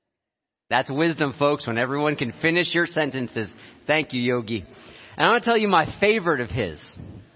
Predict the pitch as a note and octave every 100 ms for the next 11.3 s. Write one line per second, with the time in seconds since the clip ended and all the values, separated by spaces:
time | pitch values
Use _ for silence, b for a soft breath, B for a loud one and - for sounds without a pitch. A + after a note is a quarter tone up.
0 | _ B B B C3+ C3 F3 E3 C#3+ -
1 | - B B B _ _ - C3+ A3 A#3
2 | G3 F#3 D#3+ D#3 C#3+ - - _ _ _
3 | _ _ _ _ _ A#2 G#2 G#2 C#3+ E3+
4 | E3 - G#2 G#2 F2+ E2+ - - - -
5 | _ _ _ _ _ _ _ _ F#2 G2
6 | F#2+ - - G#2+ F#2+ F#2+ - - - _
7 | _ - - - - - - - - -
8 | - - - - _ _ b b b b
9 | b A2 D3 D#3 F3 D#3 A2 G#2+ C3+ D#3
10 | D3+ C#3+ C#3+ A#2 G2 B2+ A#2+ B2+ A#2 B2
11 | - G2+